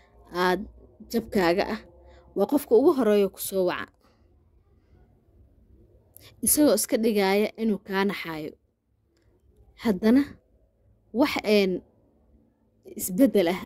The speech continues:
ama khibrad ah kuma siinaayo. Kaliya wuxuu dhageysanayaa waxyaabaha adiga kugu dhacay oo dhibaato ah.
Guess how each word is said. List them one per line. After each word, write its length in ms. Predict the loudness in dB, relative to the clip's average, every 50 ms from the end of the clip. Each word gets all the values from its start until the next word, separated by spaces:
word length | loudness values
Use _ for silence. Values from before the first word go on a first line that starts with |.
| -12
ama 340 | -12 -6 -4 -2 -2 -2 -2 -2 -2 -4 -4 -6 -10 -12 _ _ _ _ _ _ _ _ _ _ _ _ _ _ _ _ _ _ _ _ _ _ _ _ _ _ _ _ -20 -20 _ _ _ _ -20 -20 -20 -20 -20 -20 -20 -20 -20 -20 -20 -20 -20 -20 -20 -20 -20 _ -2
khibrad 380 | 0 2 2 4 2 0 0
ah 140 | -2 -6 -8
kuma 240 | -6 -4 -2 -2 -2
siinaayo. 540 | 0 0 0 0 0 0 -4 -6 -6 -8 -10 _ _ _ _ _ _ _ _ _ _ _ _ _ _ _
Kaliya 220 | 2 4 4 6 4
wuxuu 200 | 2 0 -2 -4
dhageysanayaa 880 | -2 0 2 2 2 2 0 0 -2 0 0 2 2 2 2 2 0 -2 -6 _ _ _ _ _ _ _ _ _ _ _ _ _ _ -12
waxyaabaha 680 | -8 -4 0 2 2 4 4 4 2 2 0 -2 -4 -6 -10 -10
adiga 340 | -8 -6 -4 -2 -2 -2 -4 -6 -8 _
kugu 260 | _ -8 -4 -2 -2 -2
dhacay 340 | -2 -2 -2 -2 -2 -2 -2 -4 -10 -14
oo 160 | -8 -6 -4
dhibaato 460 | -2 -2 0 -2 -2 -4 -4 -6 -6
ah. 140 | -6 -6 -8